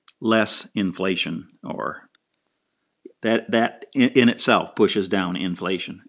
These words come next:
Kind of an interesting statistic itself, isn't it? Did you know that the savings rate for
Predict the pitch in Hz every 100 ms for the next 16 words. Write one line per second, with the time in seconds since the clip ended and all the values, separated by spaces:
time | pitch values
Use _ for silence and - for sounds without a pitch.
0 | - 98 92 98 104 - 92 - 95 92
1 | - 95 95 - 82 - - 208 - 127
2 | 98 - _ _ _ _ _ _ _ 135
3 | 135 165 170 151 151 - 196 185 147 123
4 | 110 101 95 120 - - _ _ _ _
5 | _ _ _ _ _ - 120